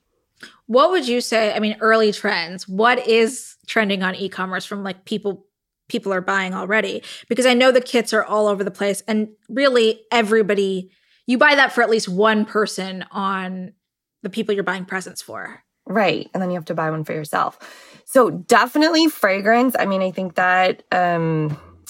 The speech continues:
Speaker 2: you know, that, that Sephora favorites, the sampler set is, uh, the number one sku right now, sort of out of the gate.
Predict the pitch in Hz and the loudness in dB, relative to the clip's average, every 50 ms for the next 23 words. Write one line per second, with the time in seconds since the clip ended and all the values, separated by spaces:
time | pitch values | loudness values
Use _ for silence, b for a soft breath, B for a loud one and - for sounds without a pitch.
0 | - - 185 180 175 170 165 165 180 170 165 - _ - - 170 160 - 185 160 | -10 -6 -4 -2 -2 -2 0 0 0 -2 -2 -4 _ -4 -4 -4 -4 -4 -6 -2
1 | 180 180 170 160 - 165 156 156 160 160 156 156 - - - - _ - 170 160 | 0 0 0 2 0 -2 0 0 0 -2 -2 -2 -6 -10 -16 -14 _ -10 -10 -6
2 | - 170 165 170 165 - 190 175 180 - - - 175 175 175 175 180 180 - _ | -4 -4 -4 -4 -4 -4 -4 -4 -4 -6 -6 -4 -4 -2 -2 -2 -4 -6 -6 _
3 | _ 165 165 165 160 160 156 156 160 - - - _ _ _ _ - 165 165 160 | _ -4 -2 -2 -2 -4 -6 -8 -10 -14 -16 -18 _ _ _ _ -10 -10 -6 -6
4 | 175 165 170 165 170 170 170 170 170 165 - - 170 156 156 160 165 160 - - | -4 -4 -2 -2 -2 0 -2 -2 -4 -6 -8 -6 -4 -2 -2 -2 -4 -4 -6 -6
5 | 156 151 147 156 156 - 160 156 156 - - - 165 160 160 156 170 160 165 160 | -6 -4 -6 -6 -6 -6 -6 -6 -6 -6 -6 -6 -6 -6 -4 -6 -6 -4 -4 -4
6 | 147 151 - - | -4 -4 -6 -8